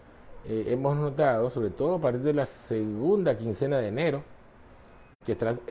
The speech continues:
ya está terminando el mes, eh, muchas personas que han acudido a la consulta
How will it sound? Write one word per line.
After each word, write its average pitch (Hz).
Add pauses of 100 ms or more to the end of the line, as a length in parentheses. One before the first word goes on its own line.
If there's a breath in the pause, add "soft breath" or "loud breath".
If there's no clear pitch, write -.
(120)
ya 113
está 117
terminando 131
el 110
mes, 107 (280)
eh, 107 (340)
muchas 180
personas 180
que -
han 135
acudido 131
a 139
la 131
consulta 165